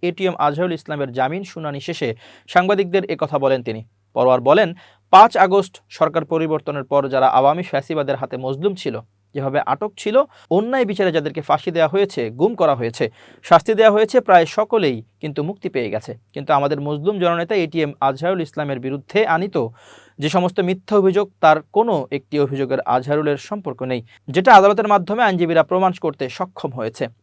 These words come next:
এরপরও আট মাস অতিবাহিত হলেও এখনও তিনি জামিন পাননি।" তিনি বলেন, "আজহারুলের জামিন না হওয়ায় সারা দেশে আমাদের নেতা, কর্মী, লাখো কোটি শুভাকাঙ্ক্ষী যারা ন্যায় বিচারের পক্ষে, তারা ব্যথিত হয়েছেন।" জামাতের এই নেতা আরও বলেন, "তবে আমরা হতাশ নই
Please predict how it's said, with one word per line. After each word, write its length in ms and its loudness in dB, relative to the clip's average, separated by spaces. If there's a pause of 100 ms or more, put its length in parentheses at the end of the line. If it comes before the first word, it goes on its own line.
এরপরও 400 4
আট 320 2
মাস 220 -2
অতিবাহিত 480 -8
হলেও 360 0 (400)
এখনও 340 4
তিনি 320 -4
জামিন 340 0
পাননি।" 320 -6 (180)
তিনি 140 -4
বলেন, 280 0
"আজহারুলের 560 0
জামিন 340 -2
না 180 2
হওয়ায় 400 2 (200)
সারা 260 2
দেশে 220 -4
আমাদের 240 -2
নেতা, 400 0 (100)
কর্মী, 380 -4 (280)
লাখো 320 6
কোটি 180 -4
শুভাকাঙ্ক্ষী 680 -4 (240)
যারা 160 4
ন্যায় 200 0
বিচারের 340 -2
পক্ষে, 360 -6
তারা 220 2
ব্যথিত 300 -4
হয়েছেন।" 400 -6 (520)
জামাতের 400 8
এই 100 4
নেতা 240 4
আরও 140 6
বলেন, 260 4
"তবে 220 4
আমরা 280 4
হতাশ 380 0
নই 200 -8